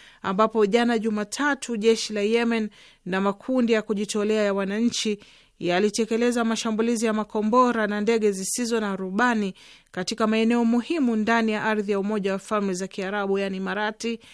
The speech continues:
na kusababisha mlipuko karibu na maghala ya kuhifadhia mafuta ya kampuni ya adnoc, kampuni ya taifa ya mafuta ya Abu Dhabi, na mlipuko mwingine katika uwanja wa ndege wa kimataifa wa Abu Dhabi.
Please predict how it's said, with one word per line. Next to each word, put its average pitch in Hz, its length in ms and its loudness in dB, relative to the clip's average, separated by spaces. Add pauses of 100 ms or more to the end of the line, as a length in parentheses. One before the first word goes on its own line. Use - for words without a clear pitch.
(220)
na 185 100 -4
kusababisha 214 680 0
mlipuko 220 720 0 (300)
karibu 220 640 2
na 214 100 2
maghala 208 520 2
ya 196 80 0
kuhifadhia 196 540 -2
mafuta 196 540 -4 (360)
ya 185 160 -2
kampuni 233 460 0
ya - 180 -2
adnoc, 196 560 2 (440)
kampuni 277 720 2
ya 226 80 0
taifa 202 680 -2 (260)
ya 196 340 0
mafuta 202 480 -2
ya 180 120 -2
Abu 185 180 -2
Dhabi, 233 440 2 (360)
na 190 180 0
mlipuko 269 400 4
mwingine 285 360 4
katika 240 320 -4
uwanja 226 320 0
wa 208 80 0
ndege 214 240 2
wa 202 60 -2
kimataifa 190 640 -6
wa 185 100 -4
Abu 185 180 -2
Dhabi. 180 420 0